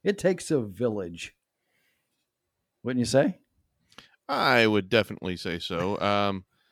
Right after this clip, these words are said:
Speaker 2: you don't use my bathroom, though.
Speaker 1: Uh,
Speaker 2: You won't want to anyway.
Speaker 1: Yeah, you wouldn't want to. That would, that would be a bad place to be.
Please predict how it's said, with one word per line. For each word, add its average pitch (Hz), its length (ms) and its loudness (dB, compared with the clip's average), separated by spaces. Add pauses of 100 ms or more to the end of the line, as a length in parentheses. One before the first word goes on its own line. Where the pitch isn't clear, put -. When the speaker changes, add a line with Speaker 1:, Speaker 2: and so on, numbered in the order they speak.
(380)
Speaker 2:
you 143 180 -8
don't 151 240 4
use 131 160 2
my 107 160 2
bathroom, 90 380 -4
though. 90 180 -6 (1200)
Speaker 1:
Uh, 95 400 -8
Speaker 2:
You 98 120 0
won't 95 240 -4
want 98 220 -4
to 98 180 -4
anyway. 95 440 -2
Speaker 1:
Yeah, 110 180 -4
you 113 180 -4
wouldn't 104 220 -6
want 95 240 -8
to. 90 260 -8
That 98 160 -8
would, 95 100 -6
that 98 100 -2
would 92 160 -6
be 92 100 -8
a 82 60 -6
bad 92 460 -6
place 90 320 -12
to 101 100 -12
be. 85 260 -12